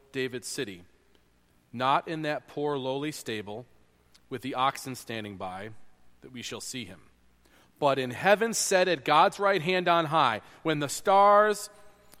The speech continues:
when like stars his children crowned, all in white shall stand around, as with gladness men of old. What were the men so glad about of old?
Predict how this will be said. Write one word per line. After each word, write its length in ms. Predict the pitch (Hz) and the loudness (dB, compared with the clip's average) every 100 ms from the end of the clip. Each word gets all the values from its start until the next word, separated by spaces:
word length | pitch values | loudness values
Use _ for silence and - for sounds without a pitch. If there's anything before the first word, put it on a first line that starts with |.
| _ - | _ -4
when 180 | 160 160 | -2 4
like 220 | 175 220 | 4 4
stars 420 | - 196 190 190 | 4 6 6 4
his 140 | 165 - | -2 -4
children 420 | - 202 185 180 | 0 2 2 -4
crowned, 460 | - 185 185 185 | 0 2 2 2
all 540 | - 175 190 202 208 220 | 2 4 6 8 8 6
in 160 | 196 | 0
white 300 | 180 175 180 | 0 2 2
shall 220 | - - 151 | -2 -2 -2
stand 340 | - 170 160 | -2 -2 0
around, 400 | 156 147 120 90 85 _ _ _ _ _ _ - - - - - - _ - - - _ _ _ | 2 2 0 -4 -14 _ _ _ _ _ _ -20 -20 -20 -20 -20 -20 _ -20 -20 -20 _ _ _
as 240 | - 117 117 | -4 -4 -4
with 240 | 123 117 | -8 -8
gladness 800 | 123 127 143 139 107 98 - - _ - | -4 0 0 0 -6 -8 -10 -12 _ -6
men 220 | 123 120 | -2 -2
of 100 | 110 | -2
old. 340 | 117 101 95 | -2 -2 -6
What 160 | 151 262 | -4 -4
were 120 | 254 | -2
the 100 | 190 | -2
men 300 | 147 151 165 | 0 0 -2
so 300 | - 151 160 | -4 -2 -2
glad 380 | 147 139 185 214 | -2 0 2 2
about 340 | 107 110 113 | 2 0 0
of 140 | 123 131 | -2 -2
old? 340 | 202 131 98 | -2 -2 -8